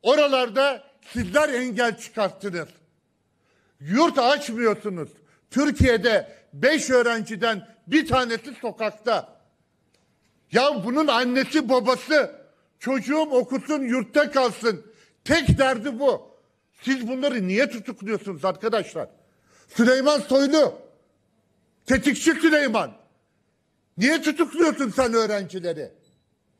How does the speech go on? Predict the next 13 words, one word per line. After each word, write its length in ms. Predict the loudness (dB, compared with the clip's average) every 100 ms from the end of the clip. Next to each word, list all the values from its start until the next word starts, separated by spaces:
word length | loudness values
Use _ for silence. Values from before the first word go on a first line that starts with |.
| _ _ _ _ _ _ _
Senin 380 | -2 2 2 2
gücün 280 | 2 2
yetiyorsa 920 | 2 0 2 2 2 2 0 -2 -8 _ _ _
mafyayla 600 | 0 2 2 0 2 0
uğraşsana. 800 | 0 0 0 0 0 0 0 -6 _ _ _ _ _ _ _ _ _ _ _
Sana 400 | _ -2 2 2
uyuşturucu 760 | 0 -2 -4 -4 -6 -4 -2 2
baronunun 600 | 2 2 0 0 0 -2 -8 _ _ _ -2
konteyner 680 | 0 2 0 0 0 0
numaralarını 600 | 0 2 2 2 0 0
verdik. 360 | 0 -2 -4 -12 -14 _ _
Onu 260 | -6 -2 -2
tutuklasana. 880 | -4 -8 0 0 2 0 0 -4